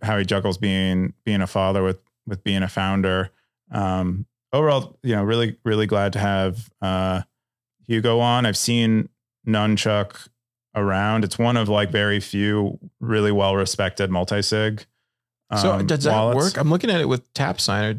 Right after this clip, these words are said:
Speaker 2: How does that work with Tap Signer? Like, Cold Card. Man, I need to get up on my
Speaker 1: I know there've been so ma-, there's been a lot of advancements in multi-sig just over the last year.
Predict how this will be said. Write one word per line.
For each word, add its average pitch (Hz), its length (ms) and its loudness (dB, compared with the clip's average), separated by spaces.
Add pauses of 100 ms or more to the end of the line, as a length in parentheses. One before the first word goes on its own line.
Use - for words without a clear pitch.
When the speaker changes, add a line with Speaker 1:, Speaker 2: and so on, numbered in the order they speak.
Speaker 2:
How 131 120 2
does 165 140 -2
that - 180 0
work 131 240 -2
with 120 360 -2 (280)
Tap - 260 -4
Signer? - 480 -4 (680)
Like, 107 360 -10
Cold 117 340 -4
Card. - 420 -6 (300)
Man, 156 180 -4
I - 20 -4
need 147 240 -2
to - 80 -10
get - 40 -6
up - 200 -6
on - 120 -6
my - 280 -6 (920)
Speaker 1:
I 117 40 0
know 123 100 2
there've 113 160 2
been 139 140 0
so 127 320 0
ma-, 131 100 0
there's 135 220 0
been 185 100 2
a 160 60 4
lot 117 300 2
of 117 40 2
advancements 107 540 0
in 101 80 0
multi-sig 95 500 -2
just 90 180 -2
over 107 200 0
the 92 80 2
last 78 360 -4
year. 87 380 -4